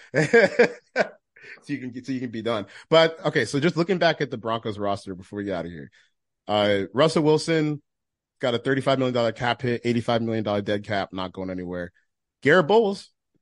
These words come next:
potential move candidate. He's got a twenty million dollar cap hit, but only four million dead cap. Zach Allen's locked in. Michael McGlinchey's locked in. <sighs>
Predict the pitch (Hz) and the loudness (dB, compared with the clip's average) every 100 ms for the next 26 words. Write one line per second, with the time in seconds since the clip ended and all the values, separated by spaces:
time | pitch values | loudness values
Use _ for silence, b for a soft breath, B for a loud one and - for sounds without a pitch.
0 | - - 135 139 147 156 165 - 131 131 | -12 -4 -4 0 0 2 0 -2 -2 0
1 | 127 - - 113 117 113 143 139 139 135 | -2 -4 -12 -4 -2 -2 -2 -2 0 0
2 | 131 131 135 127 - 120 117 120 113 135 | -2 -2 -2 -4 -4 -8 -6 -8 -8 -6
3 | 127 127 123 117 113 113 - 123 123 - | -4 -4 -4 -2 -2 -2 -6 -4 -2 -4
4 | _ _ - - 127 135 127 120 123 120 | _ _ -8 0 0 2 0 0 -4 -4
5 | - 123 120 131 _ _ - 127 117 123 | -4 -4 -4 -8 _ _ -2 -2 -2 -6
6 | 120 123 117 127 120 123 120 117 113 _ | -6 -6 -2 -2 -2 -4 -4 -4 -8 _
7 | _ _ _ _ _ _ | _ _ _ _ _ _